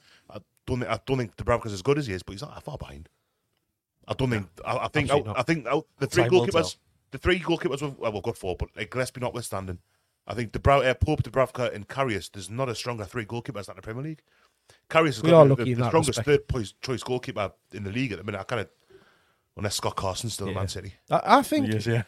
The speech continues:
Speaker 2: you, people would be surp-, if he got a run of games and got that match sharpness back and stuff like that. He, he'd be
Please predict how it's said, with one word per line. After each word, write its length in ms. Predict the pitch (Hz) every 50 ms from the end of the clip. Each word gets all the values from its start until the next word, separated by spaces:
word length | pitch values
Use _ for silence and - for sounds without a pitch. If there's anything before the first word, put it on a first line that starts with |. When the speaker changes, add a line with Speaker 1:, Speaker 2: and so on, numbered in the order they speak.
| _ _ _ -
Speaker 2:
you, 120 | 165 170
people 260 | - - 214 - 190 180
would 160 | 180 175 170
be 80 | - 165
surp-, 340 | 170 - - 156 - - -
if 120 | 180 160 -
he 160 | 196 233 247
got 160 | - 277 254
a 60 | 254
run 200 | 254 233 240 233
of 140 | 233 226 214 -
games 540 | 233 214 170 131 104 95 110 107 - - - _ _ _ _ _ _ _ _ -
and 120 | 135 131
got 360 | - 156 147 147 - - - - - _ _ _ _ _ _ _ _
that 180 | 127 120 110
match 240 | 131 143 165 - -
sharpness 480 | - - - 180 160 147 - 117 110 -
back 200 | - 120 117 - -
and 100 | 110 107
stuff 280 | - - 147 127 - -
like 160 | 135 135 123
that. 240 | 127 110 101 - - - _ _ _
He, 280 | - 147 180 190 165 - _ _ _
he'd 280 | - 156 202 214 170 - _ _ _
be 340 | - 135 131 123 120 117